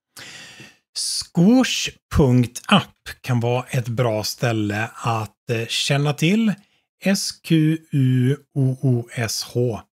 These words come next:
punkt app. Squoosh punkt app, ursäkta uttalet, är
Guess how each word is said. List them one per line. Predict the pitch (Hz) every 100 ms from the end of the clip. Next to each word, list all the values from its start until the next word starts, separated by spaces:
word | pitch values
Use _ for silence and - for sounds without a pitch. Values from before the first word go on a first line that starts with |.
| _
punkt | 143 110 101
app. | - 127 - - - _ - - - - - - -
Squoosh | 165 226 - - -
punkt | 165 123 107 -
app, | 156 202 -
ursäkta | 104 - 107 - 113 -
uttalet, | 147 127 - 131 110 131 226 -
är | 180 151